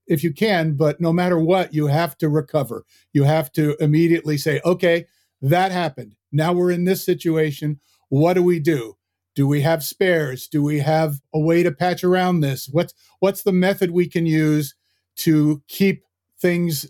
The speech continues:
going?" It comes down to the, the engineer on the spot to not panic, to think about their experiences in the past,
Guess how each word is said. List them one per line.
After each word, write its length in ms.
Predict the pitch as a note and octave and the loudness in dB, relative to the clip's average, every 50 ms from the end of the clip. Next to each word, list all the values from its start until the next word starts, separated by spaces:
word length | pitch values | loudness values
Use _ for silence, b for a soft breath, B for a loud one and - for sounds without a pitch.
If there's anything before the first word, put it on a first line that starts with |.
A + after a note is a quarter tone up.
| - C#3 | -6 -2
going?" 460 | C3+ E3+ E3+ D#3+ C#3 B2 A2+ G#2 - _ _ _ _ _ _ _ _ _ | 0 2 2 0 -2 -4 -10 -14 -16 _ _ _ _ _ _ _ _ _
It 180 | F3 F3 - | -2 -2 -2
comes 300 | - - G#3 G#3+ G3+ F3 | -2 -2 0 2 2 0
down 320 | D#3 E3 F#3 F#3 F#3 F#3 F3+ | 0 0 0 0 0 -2 -2
to 100 | C#3+ F3 | -2 0
the, 320 | D#3+ D#3+ D#3+ D#3+ D#3 D3 _ - | 0 0 0 0 -2 -6 _ -10
the 260 | D3+ C#3+ D#3+ D#3+ D#3+ | -4 0 0 0 0
engineer 560 | F3 G3 G3 E3 F3 F3+ F3 F3 F3 E3+ E3 - | 2 0 0 0 0 0 0 0 0 0 -2 0
on 220 | F3 F3 F3 F3+ F3+ | 0 0 2 2 2
the 80 | F3 | 0
spot 500 | D3+ - - - E3 D3+ D3 D3 C#3+ - _ _ _ _ _ - | -2 -4 -2 0 0 2 2 0 -2 -6 _ _ _ _ _ -10
to 100 | - A#2 | -8 -6
not 420 | A#2+ C3 C#3 D#3+ F#3+ F#3 _ _ | -2 0 0 0 0 -2 _ _
panic, 460 | - E3+ D#3 D3+ D3 D3 C#3+ - _ _ _ _ _ _ _ _ _ _ | -4 -2 0 0 -2 -2 -4 -6 _ _ _ _ _ _ _ _ _ _
to 340 | - - D3 C#3+ C#3 C#3 C3 B2+ - _ _ - | -2 0 0 2 0 -2 -4 -6 -10 _ _ -2
think 220 | G3 G3+ G3+ G3 | 0 0 2 0
about 420 | G3 D#3+ D3 F3 E3+ E3+ E3+ D#3+ _ _ | 0 0 0 0 0 0 -2 -4 _ _
their 240 | C#3+ D#3+ D#3+ D#3 D#3 | -2 -2 0 0 0
experiences 800 | D#3 C#3+ - - _ - G#3 G#3 G#3 G#3 G#3 G3 - G3 F#3 E3 | -2 -4 -8 -8 _ 0 2 2 2 0 -2 -2 -2 -4 -4 -4
in 80 | F3+ F3+ | -4 -6
the 80 | F3+ | -6
past, 520 | E3+ - F3+ E3+ E3+ E3+ F3 E3+ - - | -2 -2 -2 0 0 -2 -4 -6 -10 -16